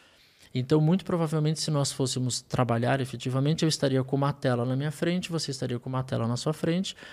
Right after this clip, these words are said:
Nós estamos, teoricamente, sentados um de frente pro outro, mas na verdade não estamos, né? Exi-, existe um muro aqui de tela que, além de ter uma barreira visual, ainda me leva pra dentro de um universo e você pra outro.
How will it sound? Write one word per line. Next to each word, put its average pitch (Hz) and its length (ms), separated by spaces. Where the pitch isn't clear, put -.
Nós 151 160
estamos, 165 580
teoricamente, 151 800
sentados 139 560
um 147 80
de 147 80
frente 156 320
pro - 140
outro, 156 200
mas 120 160
na 123 100
verdade 120 360
não 123 100
estamos, 139 460
né? 113 160
Exi-, 113 260
existe 113 440
um 160 100
muro 156 500
aqui 131 480
de 131 140
tela 127 500
que, - 80
além 156 320
de 131 140
ter 135 100
uma 127 140
barreira 123 420
visual, 143 640
ainda 151 320
me 156 100
leva 139 380
pra 139 140
dentro 131 280
de 135 80
um 139 60
universo 147 480
e - 20
você 147 280
pra 180 160
outro. 135 340